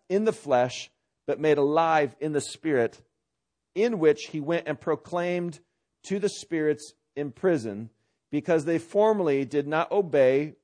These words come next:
when God's patience waited in the days of Noah, while the ark was being prepared, in which a few, that is, eight persons, were brought safely through the water."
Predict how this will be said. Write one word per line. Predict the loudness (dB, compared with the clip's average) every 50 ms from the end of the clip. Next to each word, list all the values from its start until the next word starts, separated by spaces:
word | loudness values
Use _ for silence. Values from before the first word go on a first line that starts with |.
| _ _
when | -4 -4 -4 0
God's | 2 2 2 2 2 0 -6 _ _
patience | 0 2 2 2 0 -2 -8 -8 -10 -10 -12 -18 -20 _ _ _
waited | -12 -4 0 2 2 4 4 4 2 2 0 -2 -10 _ _ _ _ _ _ _ _ -6
in | -4 -2 0
the | 0 -2
days | 0 2 4 4 4 2 0 -2
of | -4 -6 -6 -6
Noah, | -4 -2 0 2 2 2 4
while | 4 4 4
the | 4 2 0 2
ark | 2 2 2 2 -2 -4
was | -6 -6 -6
being | -6 -8 -6 -8 -8
prepared, | -10 -14 -8 -4 -2 0 2 2 0 -2 -4 _ _ _ _ _ _ _ _ -6
in | -4 -2
which | -2 -2 -4 -4
a | -6 -8
few, | -8 _ -14 -8 -2 2 2 4 4 4 0 0
that | 0 -2 -2 -2
is, | -2 -4 -2 -2
eight | 0 0 -2 -2
persons, | -6 -4 -4 -4 -4 -6 -8 -10 -10 -10 -12 -16 _ _ _ _
were | 0 0 2
brought | 4 4 4 2 2
safely | -2 -4 0 2 2 2 2 0 -2 -2 -2 -2 -2 -6 -12 _ -6
through | -4 -2 -2
the | 0
water." | 2 2 2 2 0 -2 -8 -12 -16